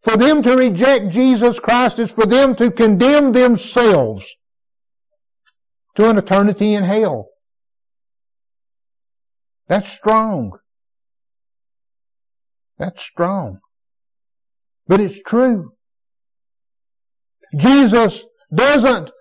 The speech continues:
condemn anyone. People condemn themselves. Jesus restores us.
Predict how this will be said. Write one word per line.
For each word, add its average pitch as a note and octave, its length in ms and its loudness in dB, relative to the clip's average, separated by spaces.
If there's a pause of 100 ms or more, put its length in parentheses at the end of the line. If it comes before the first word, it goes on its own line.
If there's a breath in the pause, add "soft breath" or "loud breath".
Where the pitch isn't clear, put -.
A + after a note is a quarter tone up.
(460)
condemn B3 720 2
anyone. G#3+ 840 0 (1300)
People C4 320 2
condemn A3 520 2
themselves. A3+ 720 0 (3000)
Jesus B3 600 2 (1120)
restores G#3 760 0
us. - 420 -10